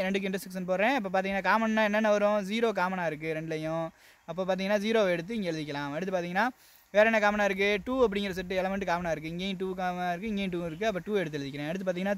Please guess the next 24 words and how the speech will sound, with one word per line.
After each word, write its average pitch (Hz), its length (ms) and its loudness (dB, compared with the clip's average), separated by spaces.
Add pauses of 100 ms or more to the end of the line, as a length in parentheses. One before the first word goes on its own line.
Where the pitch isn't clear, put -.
(120)
த்ரீங்கிறது 233 500 2
வந்து 185 200 -4
இங்கேயும் 185 220 -4
காமனாக 185 240 -2
இருக்குது, 196 220 -4
இங்கேயும் 190 220 -4
காமனாக 165 240 0
இருக்குது, 208 240 -4
அதை 170 140 -2
எழுதிக்கிறேன். 151 420 -6 (380)
அடுத்து 196 180 0
பார்த்தீங்கன்னா, 190 360 2
ஃபோர், 208 300 2 (380)
ஃபோர் 214 240 4
வந்து 202 180 0
ரெண்டுலேயும் 196 260 2
காமனாக 185 300 0
இருக்குது, 233 240 2
அந்த 190 160 0
ஃபோரை 196 240 4
எடுத்து 175 240 -4
இங்கே 175 140 -2
எழுதிக்கிறேன். 139 320 -6
அவ்வளோதான். 147 280 -6